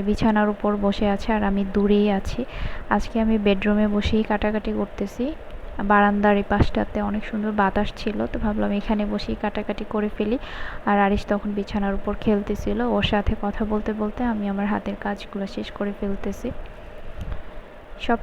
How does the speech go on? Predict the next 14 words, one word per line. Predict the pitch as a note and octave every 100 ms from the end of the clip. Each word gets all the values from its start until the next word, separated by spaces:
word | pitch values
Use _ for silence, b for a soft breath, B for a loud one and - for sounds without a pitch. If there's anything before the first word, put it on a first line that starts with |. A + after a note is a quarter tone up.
| -
কাটাকাটিগুলো | A3+ A#3 A3 A3 A3 A3 G#3+ -
শেষ | A3 G#3+ -
করে | G#3+ G#3+ G#3+
হচ্ছে | G#3 - G#3+ -
ঘরটর | G#3 - G#3 G#3 -
ঝাড়ু | G#3+ G#3 G#3 G#3+
দিয়ে, | G#3 A#3
আহ, | - - - - - G3+ G3+ G3+ G3+
বাকি | G3 A3 -
সব | G#3 -
কাজগুলো | G#3+ G3+ - G3+ G#3 G#3+
করে | G#3 G3+
নেব। | G3+ G3+
আসলে | A3